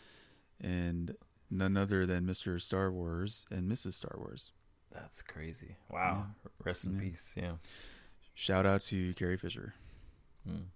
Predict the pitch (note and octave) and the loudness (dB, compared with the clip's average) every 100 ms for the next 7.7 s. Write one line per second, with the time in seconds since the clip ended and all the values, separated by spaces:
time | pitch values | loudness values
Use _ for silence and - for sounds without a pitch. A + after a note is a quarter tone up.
0 | - _ - - F#2+ F#2 E2+ - - - | -20 _ -16 -2 2 2 2 0 -6 -8
1 | - - - - - _ - E2+ - G2+ | -8 -12 -14 -16 -20 _ -4 -4 -4 -6
2 | - A2 - - D#3 - - - E3+ B2 | -2 0 0 2 4 4 0 -6 6 8
3 | B2+ - - D3+ C#3 A2+ - - - A2+ | 10 8 8 12 12 12 10 8 8 6
4 | D#3+ A3+ - C#3+ - A#2+ A2+ - - - | 6 2 10 12 12 8 4 0 -4 4
5 | C#3 A#2+ C3+ G#2+ F#2+ G2 A#2+ - C3 - | 8 10 10 8 6 4 6 8 6 6
6 | - - - - - D#3 D3 G2+ - G#2+ | -10 -12 -14 -12 0 4 6 6 4 6
7 | A2 F#2 F#2 G2+ G2 F#2+ F#2 | 8 6 6 6 8 8 4